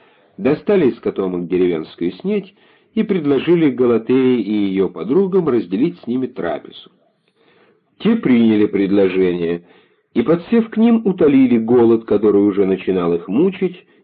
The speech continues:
ибо день давно наступил. Чтобы время прошло незаметно, пастухи стали рассказывать сказки. И пока они их рассказывали, настал час,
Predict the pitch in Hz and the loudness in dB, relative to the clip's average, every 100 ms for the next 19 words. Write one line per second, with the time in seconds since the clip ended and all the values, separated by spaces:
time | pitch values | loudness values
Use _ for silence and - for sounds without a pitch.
0 | - 135 135 120 180 196 170 160 107 90 | -2 0 0 -2 -2 -2 -2 -2 0 -2
1 | 80 78 - 80 - 65 55 - _ _ | -2 -6 -12 -14 -10 -10 -10 -14 _ _
2 | _ _ _ _ _ _ _ _ _ - | _ _ _ _ _ _ _ _ _ -20
3 | _ _ _ _ - 165 160 147 196 233 | _ _ _ _ -4 0 2 2 2 2
4 | 208 185 170 185 185 170 143 175 233 220 | 0 -2 -2 0 2 2 2 2 0 -2
5 | 92 82 113 - 175 240 226 220 196 190 | -6 -6 -8 -6 -4 -4 -6 -2 0 0
6 | 175 175 190 180 175 165 - - 92 78 | -2 -6 -4 -4 -4 -8 -14 -12 -10 -10
7 | - _ - _ _ _ _ _ _ _ | -14 _ -20 _ _ _ _ _ _ _
8 | - 120 143 151 131 113 101 - 120 123 | -4 -2 0 0 0 0 -2 -2 -6 -6
9 | - 226 202 190 175 143 143 - 220 208 | -4 -2 0 2 2 2 -2 -2 -2 -2
10 | - 214 | -2 -2